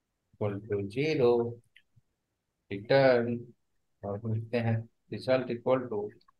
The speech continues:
num one plus num two और रिटर्न क्या?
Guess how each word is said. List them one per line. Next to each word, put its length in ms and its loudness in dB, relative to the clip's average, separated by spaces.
num 140 0
one 600 4
plus 460 4
num 320 -4
two 440 2
और 160 -8
रिटर्न 640 4
क्या? 360 2